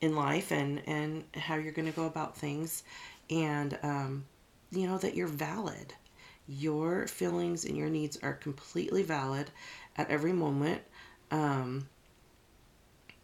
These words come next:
when you're trying to do life. So that was my little personal story around that one.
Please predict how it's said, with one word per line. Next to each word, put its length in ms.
when 340
you're 120
trying 480
to 600
do 120
life. 480
So 580
that 220
was 160
my 120
little 180
personal 380
story 320
around 200
that 160
one. 180